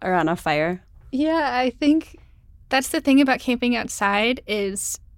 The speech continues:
Speaker 2: it's delicious no matter what you make. There's, like, something about the fire and you're outside and, um, you're in a new environment. Like, it just makes the simplest things taste really good.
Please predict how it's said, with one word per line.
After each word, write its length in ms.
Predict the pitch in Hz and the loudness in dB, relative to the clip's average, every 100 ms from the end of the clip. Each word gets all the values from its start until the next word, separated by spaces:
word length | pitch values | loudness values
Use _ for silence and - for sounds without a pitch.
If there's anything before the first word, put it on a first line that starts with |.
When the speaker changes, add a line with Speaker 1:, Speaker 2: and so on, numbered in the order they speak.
| - - | -20 -6
Speaker 2:
it's 380 | 226 - - - | -4 -2 -4 -2
delicious 720 | 233 214 220 - 302 311 - | -2 -2 -2 -2 -2 -2 0
no 100 | 254 | 2
matter 320 | 226 202 220 | 2 0 -4
what 200 | 214 202 | -4 -6
you 140 | 208 196 | -4 -6
make. 460 | 175 196 262 - - - | -2 0 -2 -4 -20 -6
There's, 220 | 202 196 | -6 -4
like, 120 | 170 | -6
something 340 | - 185 185 175 | -6 -6 -6 -8
about 240 | 165 - | -8 -10
the 60 | 214 | -12
fire 580 | - 302 302 226 180 | -4 0 2 2 0
and 200 | 175 185 | -2 -6
you're 140 | 180 180 | -8 -8
outside 720 | 202 - - 262 262 240 214 | -8 -6 -4 -2 0 0 -2
and, 300 | 196 190 - | -4 -8 -8
um, 280 | 180 175 175 | -10 -10 -8
you're 120 | 196 | -8
in 80 | 190 | -4
a 60 | 202 | -2
new 140 | 220 | -2
environment. 560 | 226 220 226 262 214 - | 0 0 2 4 2 -2
Like, 160 | 175 | -8
it 80 | 185 | -8
just 200 | 214 - | -6 0
makes 280 | 269 269 - | 2 2 -2
the 80 | 214 | -8
simplest 520 | - 190 185 180 - | -6 -6 -6 -8 -8
things 420 | 175 175 185 - - | -8 -8 -10 -12 -16
taste 340 | - 170 - | -12 -10 -8
really 240 | - 175 165 | -8 -8 -8
good. 360 | 151 165 208 | -8 -8 -8